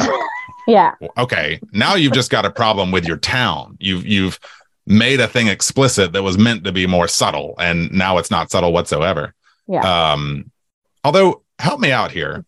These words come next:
Speaker 2: I can watch these things a bit distractedly sometimes,
Speaker 1: <laughs>
Speaker 2: but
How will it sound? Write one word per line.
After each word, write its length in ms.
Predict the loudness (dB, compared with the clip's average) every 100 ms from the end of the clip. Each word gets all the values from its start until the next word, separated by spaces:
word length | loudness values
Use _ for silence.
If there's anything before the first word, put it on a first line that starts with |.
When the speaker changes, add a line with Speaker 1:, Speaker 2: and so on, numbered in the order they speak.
| _ _ _ _ _ _ _
Speaker 2:
I 120 | -4
can 160 | 0 2
watch 240 | 2 0
these 160 | -4 -2
things 220 | 0 0
a 40 | 0
bit 140 | -2
distractedly 540 | -2 -2 -2 -4 -8
sometimes, 460 | -6 -4 -2 -2 -4
Speaker 1:
<laughs> 20 |
Speaker 2:
but 280 | -2 -2